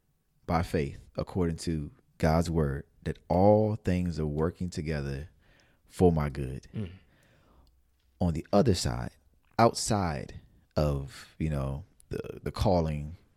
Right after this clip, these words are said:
Speaker 1: right?
Speaker 2: Mm.
Speaker 1: 'Cause it said those who are called according to his purpose, outside of, you know, loving God, right? I'm still subject to all types of, then I say subject, meaning that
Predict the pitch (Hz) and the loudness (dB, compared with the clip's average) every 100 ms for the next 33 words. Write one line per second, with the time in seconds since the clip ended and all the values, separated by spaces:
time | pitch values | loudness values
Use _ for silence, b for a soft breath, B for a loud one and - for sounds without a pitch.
0 | _ 82 78 78 87 - - 73 85 80 | _ -2 0 0 -4 -12 -10 -8 -4 -2
1 | 78 78 82 71 110 90 87 78 67 65 | 0 0 -2 0 2 2 2 -6 -8 -8
2 | 62 - 71 - - - 98 - - 95 | -10 -8 -8 -8 -8 -2 -2 -2 0 2
3 | 90 - 85 78 76 73 - B B B | 0 -2 -2 -2 -2 -4 -10 B B B
4 | B B 90 76 71 80 95 85 80 76 | B B -2 0 2 4 4 2 -2 -2
5 | 67 69 69 _ - 80 76 - b b | -2 -4 -8 _ -6 -4 -4 -6 b b
6 | b b b b - 110 135 - 127 95 | b b b b -4 0 0 0 2 2
7 | - - 107 85 78 - - - 82 76 | 0 0 -2 -2 -4 -6 -8 -2 0 0
8 | 73 - _ _ _ _ _ _ _ _ | -4 -12 _ _ _ _ _ _ _ _
9 | - - 76 76 - 82 76 - 73 65 | -20 -2 2 2 0 -2 -2 -4 -4 -4
10 | - _ _ _ _ _ _ - 85 87 | -10 _ _ _ _ _ _ -4 0 0
11 | - 101 - 135 117 92 80 82 85 80 | 2 0 4 2 4 0 -2 -4 -4 -4
12 | 78 76 | -4 -6